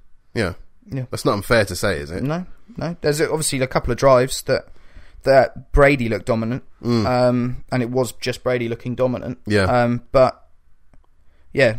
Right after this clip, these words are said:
Speaker 2: besides, besides that, which you're never gonna stop, he's that good. But yeah, besides that, they absolutely dominated the game.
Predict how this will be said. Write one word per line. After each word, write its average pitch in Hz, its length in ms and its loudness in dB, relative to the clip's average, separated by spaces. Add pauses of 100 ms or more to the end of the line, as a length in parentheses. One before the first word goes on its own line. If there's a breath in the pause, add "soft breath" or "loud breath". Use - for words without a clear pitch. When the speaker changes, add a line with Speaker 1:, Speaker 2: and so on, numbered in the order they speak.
(100)
Speaker 2:
besides, 131 560 0 (140)
besides 131 400 -4
that, 123 200 -6
which - 200 -8
you're 139 80 -2
never 139 260 0
gonna 98 180 -8
stop, - 300 -6
he's 117 160 -10
that - 200 -8
good. 110 360 -4
But - 240 -4 (1080)
yeah, 147 260 2
besides 151 320 0
that, - 120 -2
they 135 100 0
absolutely 131 320 -2
dominated 120 320 -4
the - 20 -18
game. 131 260 -6